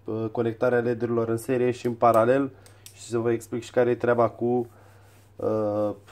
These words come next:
disiparea, uh,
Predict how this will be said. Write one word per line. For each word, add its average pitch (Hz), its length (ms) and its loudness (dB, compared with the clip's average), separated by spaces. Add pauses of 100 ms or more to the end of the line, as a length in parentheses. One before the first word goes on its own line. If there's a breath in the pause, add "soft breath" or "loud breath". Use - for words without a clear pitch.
(220 loud breath)
disiparea, 110 880 2 (760 soft breath)
uh, 101 360 -4